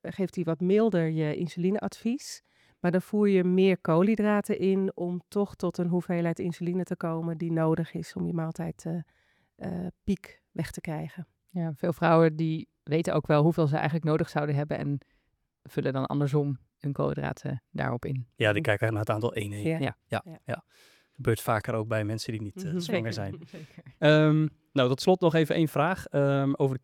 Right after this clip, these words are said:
Speaker 3: chem A P S, hè, want, eh, jullie advies was om in de nacht dan die streefwaarde op een gegeven moment op vier punt vier te zetten. Hoe gaat dat in de praktijk? Geeft dat hypo's of, ehm, pakt het systeem dat eigenlijk goed op?
Speaker 2: Nou, dat is ook, dat is weer super persoonlijk. Ehm, ik moet eerlijk zeggen dat we,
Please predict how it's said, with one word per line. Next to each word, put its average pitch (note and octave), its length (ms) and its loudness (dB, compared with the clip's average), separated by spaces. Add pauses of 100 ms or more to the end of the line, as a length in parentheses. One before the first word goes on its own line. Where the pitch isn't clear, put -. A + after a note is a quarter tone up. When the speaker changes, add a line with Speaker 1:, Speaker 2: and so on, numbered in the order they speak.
Speaker 3:
chem C#3+ 60 0
A C3+ 80 -2
P C#3 260 -2
S, - 80 -8
hè, D#3 140 -2
want, D3 220 -2
eh, C3 160 -6
jullie B2 160 -2
advies C#3+ 300 -2
was A#2+ 180 0
om B2 280 -2
in C3 140 -2
de A#2+ 80 2
nacht B2 280 4
dan A2+ 260 2
die A2 100 -4
streefwaarde G#2+ 680 0
op A2 120 -4
een A#2+ 60 -8
gegeven G#2+ 220 -4
moment G#2 160 -4
op G#2+ 100 -10
vier A#2 200 -6
punt G#2 200 -6
vier E3+ 220 -2
te D3 100 -2
zetten. C#3+ 360 -2 (320)
Hoe - 180 4
gaat C#3 200 4
dat D3+ 160 -4
in B2 80 0
de G#2+ 60 0
praktijk? - 500 -8
Geeft A2+ 240 -4
dat - 180 -4
hypo's C3 580 0
of, - 280 -10
ehm, G2 420 -8 (200)
pakt - 160 -2
het - 100 -20
systeem G#2+ 280 -8
dat G2 120 -10
eigenlijk - 380 -4
goed D#3+ 100 -4
op? - 100 -20 (360)
Speaker 2:
Nou, E3+ 280 0
dat E3 100 -4
is - 200 -14
ook, D3+ 300 -4
dat - 180 -2
is - 100 -18
weer E3+ 100 2
super E3+ 280 -2
persoonlijk. F#3+ 800 2
Ehm, D#3+ 420 -4
ik - 240 -12
moet F3 140 -4
eerlijk C4 260 -4
zeggen G#3 240 -6
dat F#3 140 -6
we, F3 260 -2